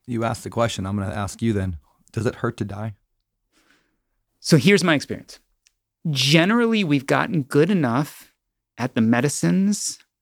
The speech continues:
Speaker 2: that it generally isn't. In fact, dying ninety to ninety-five percent of the time is fairly quiet and peaceful.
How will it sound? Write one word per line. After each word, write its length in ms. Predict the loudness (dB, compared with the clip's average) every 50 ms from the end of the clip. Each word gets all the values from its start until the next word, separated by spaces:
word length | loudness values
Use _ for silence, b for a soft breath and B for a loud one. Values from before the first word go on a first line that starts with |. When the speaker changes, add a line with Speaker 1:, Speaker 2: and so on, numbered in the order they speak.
| _ _ _ _ _ _ _ _ _ _ 0
Speaker 2:
that 140 | 0 0
it 60 | 0 0
generally 440 | 0 2 4 4 4 4 2 0
isn't. 200 | 0 -2 -4 -6
In 60 | -2 0
fact, 360 | 2 2 2 0 -4 -2 2
dying 800 | 2 4 4 4 4 4 4 2 2 2 0 0 0 0 2 2
ninety 580 | 2 2 2 2 2 2 2 0 0 0 0
to 100 | 0 0
ninety-five 520 | 0 0 2 2 0 0 0 0 0 0 0
percent 260 | -2 -4 -4 -4 -6
of 80 | -6 -6
the 40 |
time 200 | -6 -4 -2 -2
is 120 | -2 -2 -4
fairly 400 | -2 -2 0 0 0 0 -2 -4
quiet 380 | -6 -10 -12 -8 -8 -8 -8
and 140 | -10 -14 -16
peaceful. 480 | -16 -16 -18 -18 -16 -16 -14 -14 -14